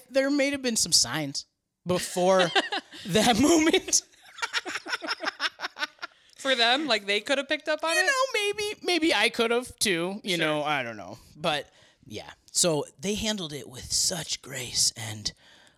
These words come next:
Speaker 1: vulnerability and understanding.
Speaker 2: I'm sensing sarcasm.
Speaker 1: Very sarcastic. I was immediately fired.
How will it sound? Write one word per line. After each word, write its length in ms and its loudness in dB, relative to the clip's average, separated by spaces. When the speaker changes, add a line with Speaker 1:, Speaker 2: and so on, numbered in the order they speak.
Speaker 1:
vulnerability 720 -2
and 120 -8
understanding. 880 -2
Speaker 2:
I'm 80 -10
sensing 380 -6
sarcasm. 800 -10
Speaker 1:
Very 340 2
sarcastic. 720 2
I 120 4
was 160 2
immediately 680 0
fired. 540 -6